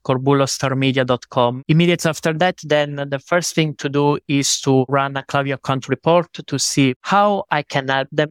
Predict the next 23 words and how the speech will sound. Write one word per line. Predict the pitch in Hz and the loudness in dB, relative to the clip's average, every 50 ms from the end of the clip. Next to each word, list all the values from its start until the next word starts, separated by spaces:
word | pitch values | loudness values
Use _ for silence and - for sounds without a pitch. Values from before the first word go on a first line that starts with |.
| - - | -2 -4
if | 151 139 - - | -4 -4 -2 -4
I | 139 | -6
can | 123 - 135 123 | -4 -4 -4 -6
help | 123 120 120 123 _ 131 | -6 -8 -10 -14 _ -2
them. | 147 160 170 180 - _ _ _ _ _ _ _ _ _ _ | -2 -2 -2 -4 -10 _ _ _ _ _ _ _ _ _ _
And | - 165 165 165 165 160 160 156 160 - | -2 0 2 2 0 0 0 0 0 0
in | 180 165 170 156 | 0 -2 -2 0
terms | - 180 175 175 - - | 0 0 0 0 -2 -2
of | 165 156 | 0 0
the | 156 | 0
pricing | 151 - 156 151 - - 143 | 0 0 -2 -2 -2 -2 -2
structure, | 135 - - - 139 135 131 - - - 151 143 143 143 143 - | -2 -2 0 0 0 0 -2 -4 -2 0 0 0 0 -2 -2 0
is | 143 147 139 135 131 - - - - | 0 2 2 2 2 0 -2 -4 -2
pretty | - 151 147 - 151 | -2 -2 -2 -2 -2
straightforward. | 139 - - 139 127 - - - 135 135 131 135 139 135 - | -4 -2 -2 -2 -4 -2 0 2 4 4 4 2 0 -2 -2
So | - - 156 139 127 - _ _ _ _ _ _ _ _ _ _ _ _ - | -2 0 0 0 0 -2 _ _ _ _ _ _ _ _ _ _ _ _ -2
I | 143 151 160 156 160 165 - _ | 0 0 0 0 -2 -4 -4 _
either | 190 190 202 185 196 185 175 | 0 2 4 4 4 2 4
work | 160 156 160 160 160 160 156 - - - 156 - | 4 4 4 4 4 2 0 -4 -4 -2 -2 0
as | - 151 143 139 - - - - _ _ - | 0 -2 -2 -2 -4 -8 -12 -16 _ _ 0
one-time | 151 156 151 151 - - 156 147 139 127 - | 0 0 0 0 -2 -2 -2 -2 -4 -4 -2
project | 131 135 127 131 135 - 147 - - | 0 0 0 0 0 -2 -4 -4 -6
fee, | - - 175 190 233 | -4 0 0 2 2